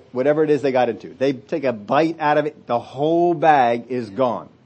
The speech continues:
So we're throwing all that stuff out, getting rid of it, cleaning it all out. And so we decided to take action against these guys. And so we had put these live bait traps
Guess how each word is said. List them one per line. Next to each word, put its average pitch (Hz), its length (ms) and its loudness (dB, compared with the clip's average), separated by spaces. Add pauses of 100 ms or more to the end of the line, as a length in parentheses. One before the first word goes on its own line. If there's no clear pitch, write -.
(720)
So - 180 -6
we're 156 200 2
throwing 151 360 0
all 143 140 2
that 139 140 -2
stuff 143 260 -4
out, 135 300 2
getting 135 180 -10
rid 135 160 -2
of 131 80 -4
it, 139 180 -8
cleaning 139 360 -4
it 135 80 -2
all 131 180 2
out. 127 280 -4
And 123 100 -12
so 139 160 -4
we 139 120 -6
decided 143 460 -4
to 127 80 -10
take 127 240 -10
action 123 320 -6
against 151 340 -6
these 113 200 -8
guys. 110 280 -6
And 120 80 -12
so 127 180 -8
we 123 160 -6
had 120 200 -8
put 175 220 -8
these 135 240 -8
live 123 580 -4
bait 139 280 -4
traps 92 440 -10